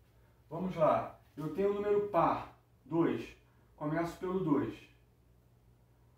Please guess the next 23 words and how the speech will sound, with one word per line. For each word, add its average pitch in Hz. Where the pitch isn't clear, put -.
O 165
três, 214
que -
não 208
é 180
divisível 151
por 165
dois, 180
eu 208
repito. 170
O 170
dois, 165
que 160
é 147
divisível 151
por 180
dois, 180
dá 165
um. 165
Eu 147
não 185
tenho 180
mais 170